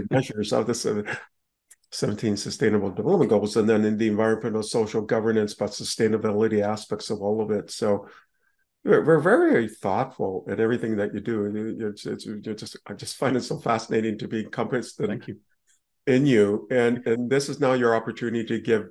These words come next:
Speaker 2: uh, one sort of lasting word of
Speaker 1: Hmm.
Speaker 2: advice. And that's the last question. What, what's your, what's your recommendations to the audience?
Speaker 1: Well,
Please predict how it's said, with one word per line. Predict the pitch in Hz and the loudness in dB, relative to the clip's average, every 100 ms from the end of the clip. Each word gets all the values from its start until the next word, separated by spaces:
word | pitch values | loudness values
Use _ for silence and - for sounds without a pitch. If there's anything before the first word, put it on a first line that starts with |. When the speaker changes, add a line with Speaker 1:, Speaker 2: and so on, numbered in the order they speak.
| - | -6
Speaker 2:
uh, | 104 | -2
one | 110 113 113 | 0 0 -2
sort | - 117 | -4 0
of | 113 | 2
lasting | 107 104 107 - 117 107 | 2 2 0 -2 -4 2
word | 110 110 | 2 4
of | 113 | 2
Speaker 1:
Hmm. | |
Speaker 2:
advice. | 104 - 104 110 - | 0 -2 -2 -2 0
And | |
that's | 123 135 | 0 2
the | 123 | 2
last | 110 107 - | 4 2 -4
question. | 110 - 98 | -6 -4 -4
What, | 110 - | -4 -4
what's | 123 127 135 | -4 -4 -2
your, | 120 107 - - _ _ _ - | 0 0 -4 -20 _ _ _ -4
what's | 127 127 | -2 2
your | 139 120 | 2 4
recommendations | 117 113 110 104 104 - - | 2 2 -2 -2 -2 -8 -10
to | 104 | -8
the | 107 110 | -4 -4
audience? | 104 107 107 - - _ _ _ _ _ _ _ _ _ _ _ _ _ _ _ _ _ _ _ _ _ _ - | -4 -6 -10 -12 -20 _ _ _ _ _ _ _ _ _ _ _ _ _ _ _ _ _ _ _ _ _ _ 2
Speaker 1:
Well, | 175 151 | 2 2